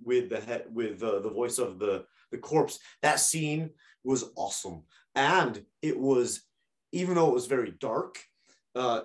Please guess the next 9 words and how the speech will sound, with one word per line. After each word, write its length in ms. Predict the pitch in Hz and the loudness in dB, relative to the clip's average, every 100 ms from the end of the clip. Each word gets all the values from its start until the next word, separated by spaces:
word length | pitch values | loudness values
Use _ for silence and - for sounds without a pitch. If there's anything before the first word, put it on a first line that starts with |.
| - | -6
it 220 | - 131 | -6 -4
was 440 | 131 131 117 113 - | 0 0 2 -2 -8
really 560 | 113 120 156 165 143 139 | -12 -4 0 2 2 0
rooted 680 | 117 131 151 - 202 226 - _ _ _ | 0 -2 -2 -2 -2 -4 -12 _ _ _
in 420 | 135 131 123 113 - _ _ _ _ _ | -4 -4 -4 -8 -12 _ _ _ _ _
what 320 | - 101 139 135 | -10 -4 -2 -2
we 160 | 127 | -4
know 560 | 123 117 123 120 95 - | -4 -2 2 2 0 -6
of 240 | 107 101 | -6 -6